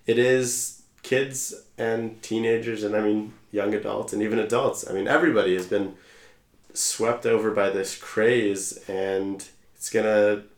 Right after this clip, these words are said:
get even wilder and wilder when the numbers continue to come out that releasing <laughs> all your content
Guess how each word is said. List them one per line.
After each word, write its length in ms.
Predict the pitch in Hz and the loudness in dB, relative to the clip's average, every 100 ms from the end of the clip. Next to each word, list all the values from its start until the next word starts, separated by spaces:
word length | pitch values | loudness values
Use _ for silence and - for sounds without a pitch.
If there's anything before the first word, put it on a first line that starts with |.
| _ _ | _ _
get 240 | - 107 107 | -2 -2 0
even 480 | 107 104 104 101 95 | -2 0 0 0 0
wilder 480 | 95 101 104 104 | 2 2 4 4
and 100 | 101 | 2
wilder 480 | 95 95 110 104 98 | 2 0 0 -2 -2
when 540 | 95 95 95 98 107 - | -4 -4 -4 -6 -10 -8
the 100 | 101 | -6
numbers 800 | 95 98 98 101 101 104 - - - | -4 -4 -2 0 0 -2 -8 -14 -10
continue 420 | 104 - 98 101 | -8 -6 -6 -4
to 100 | 101 | -6
come 220 | 101 98 | -6 -4
out 300 | 101 104 101 | -2 -2 -4
that 300 | 98 92 - - _ | -8 -6 -8 -12 _
releasing 800 | 107 101 101 98 107 101 113 104 - | -4 -2 -2 -2 -2 -2 -4 -6 -4
<laughs> 40 | |
all 200 | 101 98 | -2 0
your 120 | 98 | -2
content 760 | - 101 98 - 98 95 - | -4 -4 -4 -4 -6 -6 -8